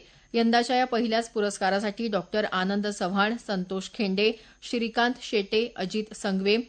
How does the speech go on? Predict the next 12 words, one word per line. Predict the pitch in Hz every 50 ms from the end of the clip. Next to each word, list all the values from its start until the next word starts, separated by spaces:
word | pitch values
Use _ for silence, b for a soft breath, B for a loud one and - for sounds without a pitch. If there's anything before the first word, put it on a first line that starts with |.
| b b b b
शरण | - - - 226 226 233 240 254
बसवेश्वर | 226 208 202 - 208 196 196 196 196 - 214 208 196
वांगी | 190 190 180 180 185 185 214 233 247 240 -
यांची | 202 196 196 196 - 226
निवड | 208 190 185 202 202 208 -
केल्याचं | 202 175 196 214 233 - - 160 160 B B B B B B B
कुलगुरू | - 247 247 240 233 240 247 254 247
डॉक्टर | 220 214 202 - 214 214
प्रकाश | 208 214 202 196 196 196 202 220 - -
महानवर | 208 190 202 202 202 208 202 214 214
यांनी | 220 185 170 175 185
सांगितलं. | 185 196 175 170 165 180 170 202 190 -